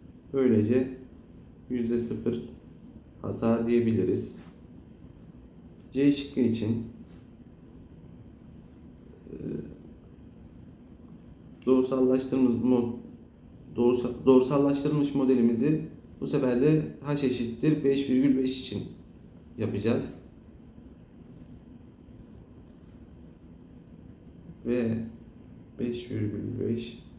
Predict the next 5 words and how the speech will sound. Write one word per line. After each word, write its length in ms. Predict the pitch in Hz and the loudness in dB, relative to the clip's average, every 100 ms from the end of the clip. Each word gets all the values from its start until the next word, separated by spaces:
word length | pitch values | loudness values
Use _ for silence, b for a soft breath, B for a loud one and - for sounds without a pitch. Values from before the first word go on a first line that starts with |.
| - - - - - - | -20 -20 -20 -20 -20 -18
işte 300 | - - - - - | -18 -14 -12 -8 -4
beş 340 | 110 110 - | -4 -4 -8
çarpı 560 | 50 - - 101 110 117 - - - - - - - - - - - - - - - - - - - | -10 -12 -10 -6 -4 -4 -6 -14 -20 -20 -20 -20 -20 -20 -20 -20 -20 -20 -20 -20 -20 -20 -20 -16 -8
bir 200 | - - | -6 -6
eksi 420 | - - - | -10 -14 -16